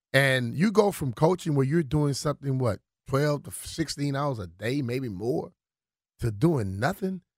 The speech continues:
that will run me absolutely crazy. When I left the game of football,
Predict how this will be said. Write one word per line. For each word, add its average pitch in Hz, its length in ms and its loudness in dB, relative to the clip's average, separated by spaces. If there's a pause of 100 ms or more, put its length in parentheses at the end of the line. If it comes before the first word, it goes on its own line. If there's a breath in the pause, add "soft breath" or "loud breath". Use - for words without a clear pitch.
(300)
that 175 180 2
will 113 160 -4
run 127 280 -2
me 135 140 -2
absolutely 113 540 -6
crazy. 90 340 -16 (920)
When 135 120 6
I - 80 8
left 214 200 2
the 151 60 -12
game 160 220 2
of 110 80 -8
football, 127 640 0